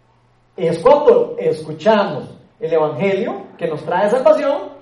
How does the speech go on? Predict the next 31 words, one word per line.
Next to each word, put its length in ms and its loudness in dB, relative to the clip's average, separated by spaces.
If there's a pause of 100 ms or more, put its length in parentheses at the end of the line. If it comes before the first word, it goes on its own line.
(100)
y 100 2
lo 180 2
creemos 500 2 (1000)
y 80 -6
lo 160 -2
ponemos 320 -4
en 80 -10
práctica. 440 -6 (1040)
Ahí 260 2
es 120 6
cuando 220 0
somos 220 0
sellados 340 0
con 160 -10
el 80 -6
Espíritu 340 -14
Santo. 240 -14 (800)
Ahí 240 2
es 140 10
cuando 400 0
nos 160 -6
convertimos 560 -2
de 60 -8
estar 360 -4
no 120 -6
en 120 -4
Cristo 400 -6
a 60 -8
estar 320 -6
en 160 -8
Cristo. 360 -4